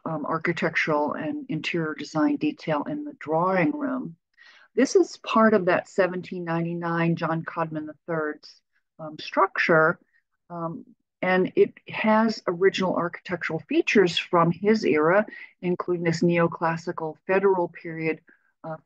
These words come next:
chimney piece, and you can see the dentil mold-, molding around the ceiling. But this, again, has been redecorated, um, by, uh, the Codman family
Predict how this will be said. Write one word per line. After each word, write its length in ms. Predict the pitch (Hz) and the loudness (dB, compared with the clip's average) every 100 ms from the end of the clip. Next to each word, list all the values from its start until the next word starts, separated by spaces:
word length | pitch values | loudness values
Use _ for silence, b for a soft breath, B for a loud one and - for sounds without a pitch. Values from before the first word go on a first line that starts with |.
| - | -2
chimney 320 | - 233 208 | 2 4 4
piece, 420 | - 196 180 170 | 0 -2 -2 -2
and 140 | - 165 | -4 -4
you 80 | |
can 160 | - 165 | -6 -10
see 220 | - 170 - _ - | -6 -6 -6 _ -8
the 100 | 143 | -2
dentil 440 | 151 156 170 160 | 0 0 -4 -6
mold-, 380 | 156 151 151 - - | -6 -6 -10 -12 -12
molding 320 | 160 156 156 - - | -10 -8 -10 -16 -10
around 220 | 208 - | -8 -6
the 80 | - | -8
ceiling. 640 | - - 233 208 - - - _ _ _ _ _ _ | -10 -4 -2 0 0 -2 -8 _ _ _ _ _ _
But 160 | 220 - | -8 -2
this, 220 | 285 - | 0 2
again, 340 | 247 233 226 | 4 6 8
has 160 | 214 202 | 6 4
been 240 | 185 180 | 0 0
redecorated, 1120 | 185 202 190 190 208 208 185 165 156 156 156 - _ _ - | 0 2 4 4 2 2 2 4 2 0 -2 -14 _ _ -16
um, 280 | 170 165 - - | -12 -12 -14 -10
by, 640 | 165 185 185 185 185 - - | 2 4 6 4 2 -4 -8
uh, 260 | 170 165 - | -4 -4 -6
the 160 | 160 175 | 0 0
Codman 440 | - 175 180 185 | 4 2 2 -2
family 540 | - 240 254 254 254 | 0 4 8 8 8